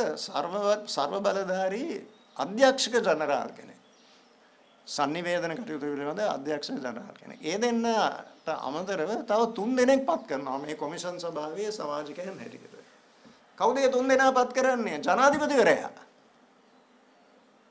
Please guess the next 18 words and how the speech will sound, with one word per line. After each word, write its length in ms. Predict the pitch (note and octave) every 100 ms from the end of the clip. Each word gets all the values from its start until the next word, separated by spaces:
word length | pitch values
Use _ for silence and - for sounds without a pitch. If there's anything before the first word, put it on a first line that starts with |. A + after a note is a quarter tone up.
| _
ජනාධිපතිවරයාගේ 1040 | - B2+ B2+ D#3+ E3+ E3+ D#3+ D#3+ D#3+ E3 E3
අභිමතය 520 | B2 C#3+ D3 D3+ D#3
පරිදි 360 | D3 C#3+ D3+ D3+
ඒ 120 | B2+
අය 140 | C3+ C#3
පත් 180 | C3 -
කරනවා 560 | A#2+ A#2+ A#2 C3+ A2+ A3 - - - - - - - -
විවස්ථා 560 | B2+ C3+ D#3 D#3 E3+ F3
සභාවේ 540 | D#3 D3+ C#3 C#3 -
අනුමැතිය 460 | G3 D3 C#3+ C#3+ F#3
ලබාගෙන. 480 | B2 G#2+ - - -
හැබැයි 800 | - A#3 E4+ D#4+ G3+ F#3+ D#4 G4 - - - - - - _ _ _
ඒ 100 | F3+
පත් 400 | G#3+ - D#3+ F#3+ -
කරපු 400 | C4 C4 A#3+ A#3+
අය 160 | G#3 C#3 C3
සභාපති 640 | - C3+ D#3 A3 A#3+ B3+
ඇතුළුව 640 | G#3+ - D4+ A#3+ A#2 -